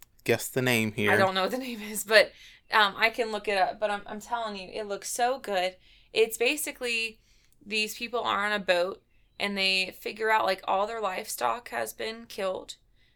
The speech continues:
Speaker 2: and they start realizing that they're being fed on at night. And this is a traditional looking vampire, okay? Like, this is, like, the pointy ears, like, bat wings,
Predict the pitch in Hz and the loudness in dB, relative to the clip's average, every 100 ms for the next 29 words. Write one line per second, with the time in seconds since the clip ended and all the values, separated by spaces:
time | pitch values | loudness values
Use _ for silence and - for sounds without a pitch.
0 | _ - 208 202 196 202 214 - - 208 | _ -2 -2 -2 -6 -8 -10 -12 -4 0
1 | 196 - 202 208 202 196 190 185 190 190 | 0 -2 -6 -2 0 -2 -8 -8 -8 -8
2 | 185 180 - 202 202 196 175 170 - - | -10 -10 2 4 4 2 -2 -6 -8 -12
3 | - - _ _ _ _ - 190 185 214 | -12 -16 _ _ _ _ -2 0 0 -2
4 | 247 247 208 196 180 214 214 220 196 185 | -2 -2 -2 -4 0 2 2 -2 -4 -4
5 | 185 175 170 165 - - - - - 185 | -4 -4 -6 -2 -2 -2 -6 -16 -20 -8
6 | 196 185 190 - _ _ - 190 196 202 | -6 -6 -8 -16 _ _ -4 -2 0 -2
7 | 202 185 180 165 - - - 247 247 - | -2 -2 -6 -8 -8 -10 -8 -8 -6 -4
8 | 214 208 202 196 - 185 - 208 208 - | -4 -2 -4 -6 -6 -6 -2 0 2 0
9 | 208 202 196 202 196 | -2 -2 -2 -4 -8